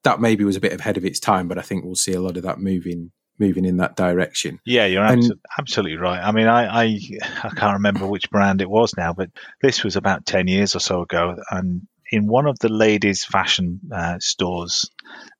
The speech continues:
Speaker 2: uh, I used to go shopping with my wife. I, I, I try to avoid it now, but, uh, <laughs> I used to go shopping with, with my wife. She would try on clothes,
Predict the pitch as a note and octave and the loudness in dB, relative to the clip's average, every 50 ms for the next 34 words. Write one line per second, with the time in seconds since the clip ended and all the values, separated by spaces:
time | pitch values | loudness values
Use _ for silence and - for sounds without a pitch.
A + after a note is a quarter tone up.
0 | - - G2 F#2 F#2 F2+ G2+ G#2 G#2 - - - F#2+ - - - E2+ - - G2 | -4 0 0 2 2 2 2 2 4 2 2 2 2 2 4 2 2 2 2 0
1 | F#2+ F2+ - - F#2 F2+ F2 E2+ F2+ F#2 F#2 F2+ - - E2+ E2 F2+ E2+ - - | 0 0 -2 0 -2 0 0 2 2 0 0 0 -2 -6 -8 -8 -10 -12 -14 -14
2 | - - - - - G2 F2+ - - E2 D#2+ G2 G2 F#2 E2+ F2+ F2+ G2+ G2+ F#2 | -14 -10 -6 0 0 0 0 0 -2 -4 0 2 2 2 2 0 0 0 2 2
3 | E2+ E2 F#2+ F#2+ F#2+ - - - - - - - - - - F#2+ F#2+ G2 - - | 2 0 -2 -6 -8 -10 -16 -16 -14 -14 -14 -16 -14 -6 0 2 2 2 2 -2
4 | G#2+ B2+ D#3+ D3 - - G#2 G#2+ B2 B2 - - A#2 A2+ F#2+ - - - - G2+ | -4 -6 -10 -10 -6 -2 0 2 2 0 0 2 2 2 4 6 4 4 4 2
5 | F#2+ F2 E2+ F2 - - - - - F2+ E2 D#2+ D#2 - E2 F2+ G2+ A2 A2 G#2 | 0 0 -2 -4 -4 -6 -14 -8 -8 -8 -6 -4 -6 -6 -2 0 2 2 2 2
6 | - - D3+ C#3 G#2+ F#2 - - - F#2+ F#2 E2+ D#2+ D#2+ - - - G#2+ G2+ G2+ | 2 0 0 2 0 0 -2 0 0 0 0 0 0 -2 -4 -4 2 4 4 6
7 | G2 F#2+ F#2+ F2+ - | 6 4 2 0 -4